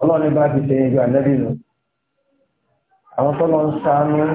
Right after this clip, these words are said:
òun náà ni àwọn Ahlu Sunnah wal Jama'ah. Láti lè wá máa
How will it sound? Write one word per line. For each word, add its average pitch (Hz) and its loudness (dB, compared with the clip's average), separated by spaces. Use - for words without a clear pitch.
òun 135 0
náà 147 2
ni 135 2
àwọn 127 0
Ahlu 139 0
Sunnah 131 0
wal 123 0
Jama'ah. 110 -2
Láti 170 2
lè 160 4
wá 165 4
máa 160 0